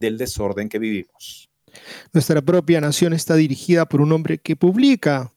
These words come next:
Speaker 2: y orgullosamente proclama su fe católica, pero al mismo tiempo es lo suficientemente delirante como para hacer la señal de la cruz durante una manifestación a favor del aborto. Para el señor aquí hoy, parte de lo que aqueja a nuestra sociedad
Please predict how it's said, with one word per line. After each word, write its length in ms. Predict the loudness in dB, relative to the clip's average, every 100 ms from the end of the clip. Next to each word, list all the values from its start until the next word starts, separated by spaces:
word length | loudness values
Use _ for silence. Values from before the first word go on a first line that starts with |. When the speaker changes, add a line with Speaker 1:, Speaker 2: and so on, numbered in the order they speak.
| 0
Speaker 2:
y 100 | 2
orgullosamente 680 | 4 4 4 2 2 2
proclama 720 | 2 2 0 0 2 0 -2 -6
su 240 | -6 0 0
fe 340 | 2 0 -2 _
católica, 800 | -10 -2 0 2 0 0 -2 -2 _ _ -20 -8
pero 140 | 0 2
al 60 |
mismo 220 | 4 4 4
tiempo 420 | 2 2 2 2
es 80 | 2
lo 80 |
suficientemente 840 | 0 0 0 -2 0 0 -2 -2 -2
delirante 600 | 0 0 0 -2 -2 -4
como 240 | 0 0
para 160 | 0 -2
hacer 200 | -2 -2
la 120 | 0
señal 240 | -2 -2
de 80 | -2
la 120 | -2
cruz 220 | 0 2 2
durante 320 | 0 0 0
una 140 | 0
manifestación 720 | 0 -2 -2 -6 -6 -2 0 -2
a 80 |
favor 320 | -2 -2 0 0
del 160 | -2
aborto. 540 | 0 2 2 0 -8 -10 _ _ -20 -12 -2
Para 140 | 0
el 80 | 2
señor 280 | 2 4 4
aquí 300 | 2 4 4
hoy, 280 | 4 2 -8 _
parte 340 | -2 -2 2 2
de 100 | 4
lo 140 | 2
que 120 | 0
aqueja 320 | -2 -2 0
a 40 | 0
nuestra 320 | 0 0 -4
sociedad 460 | -4 0 2 2